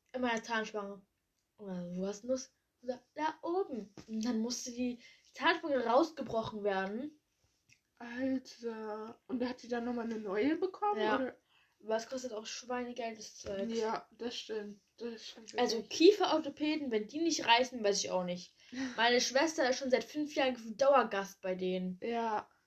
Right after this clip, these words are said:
Speaker 2: aber das ist echt krass. Und meine ist zum Glück von der Kasse übernommen worden.
Speaker 1: Wo bist
Speaker 2: Wegen
Speaker 1: denn du bei
Speaker 2: Überlast.
Speaker 1: welchem?
Speaker 2: Bis, ähm,
Speaker 1: Ist es da, wo man in dieses, dieses silberne Tor auf der Straße beim D M?
Speaker 2: Ja.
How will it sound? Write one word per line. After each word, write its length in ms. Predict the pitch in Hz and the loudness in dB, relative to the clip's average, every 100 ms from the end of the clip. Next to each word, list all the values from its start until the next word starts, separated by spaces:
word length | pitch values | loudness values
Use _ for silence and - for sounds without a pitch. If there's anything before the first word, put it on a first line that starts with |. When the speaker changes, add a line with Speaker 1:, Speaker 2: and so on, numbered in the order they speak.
| _ - | _ -12
Speaker 2:
aber 440 | 233 226 214 214 | -8 -6 -4 -4
das 180 | 226 - | -6 -8
ist 80 | 196 | -10
echt 200 | 208 - | -10 -10
krass. 220 | 202 - | -10 -8
Und 100 | 190 | -6
meine 280 | 233 247 277 | -2 2 2
ist 140 | 285 | 0
zum 160 | - 247 | -4 -4
Glück 180 | 226 - | -4 -6
von 160 | 226 | -8
der 80 | 220 | -8
Kasse 360 | - - - 247 | -4 -4 -4 -6
übernommen 420 | 254 254 262 262 | -4 -2 -2 0
worden. 300 | 254 277 285 - - | 2 2 0 -4 -2
Speaker 1:
Wo 80 | 254 | 0
bist 240 | 277 - | 2 2
Speaker 2:
Wegen 0 | |
Speaker 1:
denn 80 | 349 | 2
du 100 | 285 | 4
bei 160 | 269 - | 4 6
Speaker 2:
Überlast. 20 | |
Speaker 1:
welchem? 480 | 220 214 233 214 - _ _ _ _ | 6 4 0 -10 -14 _ _ _ _
Speaker 2:
Bis, 400 | 220 240 240 - | -4 -4 -4 -12
ähm, 500 | 220 220 220 220 214 _ _ _ - | -10 -8 -10 -14 -20 _ _ _ -6
Speaker 1:
Ist 160 | 262 294 | -4 -2
es 160 | - | -2
da, 240 | 277 269 277 226 - | 0 2 2 -2 -18
wo 180 | 226 254 | -4 -2
man 180 | 254 247 | 0 -2
in 220 | - 226 | -6 -8
dieses, 380 | 226 214 202 - | -6 -6 -8 -10
dieses 320 | 214 196 180 | -8 -8 -4
silberne 360 | 247 262 247 208 | -2 0 0 -2
Tor 440 | - 233 254 311 - _ _ | -4 0 0 -2 -6 _ _
auf 100 | - | -14
der 100 | 233 | -12
Straße 360 | - - 247 226 | -4 -2 0 0
beim 200 | 202 196 | -2 -2
D 120 | - | -4
M? 260 | 196 254 349 - | -4 -6 -10 2
Speaker 2:
Ja. 300 | 269 247 | 4 6